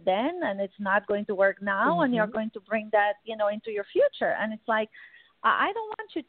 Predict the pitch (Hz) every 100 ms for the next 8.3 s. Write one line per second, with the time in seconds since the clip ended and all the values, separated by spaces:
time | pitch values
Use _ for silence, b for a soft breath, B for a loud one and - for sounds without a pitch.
0 | - 269 254 277 311 - 269 254 247 262
1 | - 220 208 208 B B _ 247 294 330
2 | 311 320 247 240 233 240 _ 233 233 -
3 | 208 196 220 254 - - 202 202 208 B
4 | B B - 190 196 180 233 185 208 285
5 | 277 247 233 233 240 - 220 - 220 208
6 | 208 214 - 381 247 233 254 226 285 277
7 | - 294 370 233 233 - 277 285 - 466
8 | 539 - -